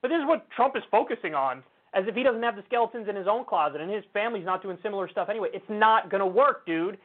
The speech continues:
It's not gonna work. So anyway, you could like Frank Luntz, you could hate Frank Luntz, whatever, but the dude's got a point here, and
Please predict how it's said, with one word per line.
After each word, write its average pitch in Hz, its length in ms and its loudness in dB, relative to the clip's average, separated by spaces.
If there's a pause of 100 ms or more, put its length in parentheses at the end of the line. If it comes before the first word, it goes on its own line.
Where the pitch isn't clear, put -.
(120)
It's - 160 -10
not 190 240 2
gonna 196 160 0
work. 220 360 4 (120)
So 175 240 2
anyway, 151 400 2 (600)
you 175 120 -12
could 165 140 -6
like 233 280 2
Frank 247 280 0
Luntz, 247 260 0
you 180 80 -16
could 147 120 -4
hate 208 280 -6
Frank 202 220 -2
Luntz, 180 240 0 (280)
whatever, 165 560 4 (260)
but 156 300 2
the 160 80 -8
dude's 226 240 -4
got 233 180 4
a 202 40 2
point 262 300 0
here, 156 360 -4
and 156 320 -2